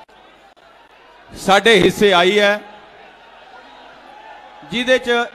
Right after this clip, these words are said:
ਸਭ ਤੋਂ ਵੱਧ ਯੋਗਦਾਨ ਇਹ ਸਾਡੇ ਕਬੱਡੀ ਵਾਲੇ ਨੌਜਵਾਨਾਂ ਦਾ ਹੈ।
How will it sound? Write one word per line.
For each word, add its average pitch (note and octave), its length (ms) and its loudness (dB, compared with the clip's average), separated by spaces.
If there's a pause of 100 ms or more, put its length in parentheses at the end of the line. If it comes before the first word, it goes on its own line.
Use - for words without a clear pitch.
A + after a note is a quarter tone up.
(160)
ਸਭ A3 280 -2
ਤੋਂ A#3+ 240 4
ਵੱਧ G#3+ 200 2
ਯੋਗਦਾਨ G3 680 2 (1600)
ਇਹ A3 100 -2
ਸਾਡੇ G#3 500 0 (400)
ਕਬੱਡੀ F#3+ 400 0
ਵਾਲੇ G#3 240 2
ਨੌਜਵਾਨਾਂ F#3+ 640 0
ਦਾ G#3+ 160 0
ਹੈ। G#3 100 -8